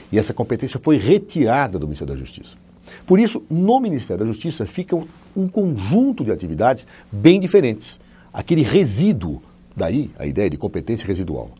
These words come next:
Aquele resíduo que permanece no Ministério e não passou a integrar outros ministérios no exercício das suas atividades. Então, o que faz o Ministério da Justiça? É muito comum se falar que ele é um ministério que vai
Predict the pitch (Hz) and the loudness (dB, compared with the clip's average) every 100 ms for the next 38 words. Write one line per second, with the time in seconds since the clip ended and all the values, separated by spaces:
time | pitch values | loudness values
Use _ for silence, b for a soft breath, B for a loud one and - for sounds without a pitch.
0 | B B B - 110 170 143 156 190 107 | B B B -8 0 2 2 2 0 2
1 | 180 139 85 71 117 110 - 202 180 95 | -2 -2 -6 -4 -6 -2 6 6 6 -4
2 | 95 139 156 - 78 73 67 - 120 160 | -2 -2 -2 -6 -8 -8 -10 -2 0 0
3 | B B 139 143 180 190 147 - 139 147 | B B 0 2 0 0 -2 -2 -2 0
4 | 147 175 196 135 95 131 - - 156 185 | 0 -2 -2 -2 0 0 -2 4 6 6
5 | 151 - 87 76 - _ 82 80 - 101 | 4 -4 -6 -6 -10 _ -8 -8 -4 0
6 | 107 113 - B 104 107 95 69 95 - | 0 0 -10 B -4 -4 -4 -6 -10 -8
7 | 90 80 90 87 80 78 - - - B | -10 -8 -8 -8 -8 -12 -14 -20 -20 B
8 | B B - 262 - 233 - 190 190 139 | B B 4 4 4 -2 4 4 4 0
9 | 123 110 113 92 82 - - - - _ | -2 -2 0 0 -4 -10 -18 -20 -20 _
10 | B B B - 214 247 - 113 143 151 | B B B 2 2 2 0 0 0 -4
11 | 85 107 85 85 117 117 117 110 110 101 | -6 -6 -4 -2 -2 -4 -4 -2 -4 -6
12 | - 92 90 104 80 80 76 | -4 -6 -4 -4 -2 -4 -4